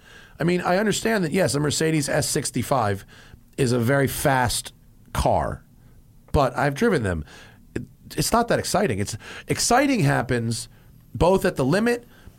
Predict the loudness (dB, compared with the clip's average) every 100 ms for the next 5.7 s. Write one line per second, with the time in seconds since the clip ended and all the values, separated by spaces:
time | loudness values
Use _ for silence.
0 | -14 -2 2 2 2 2 2 0 -2 0
1 | 0 0 -4 -14 -20 -20 -20 -20 -20 -8
2 | -4 -2 0 2 2 2 2 0 2 2
3 | 2 2 -2 -6 -4 0 2 2 0 0
4 | 2 2 2 2 2 2 0 -2 -2 0
5 | 2 2 0 -2 -2 -2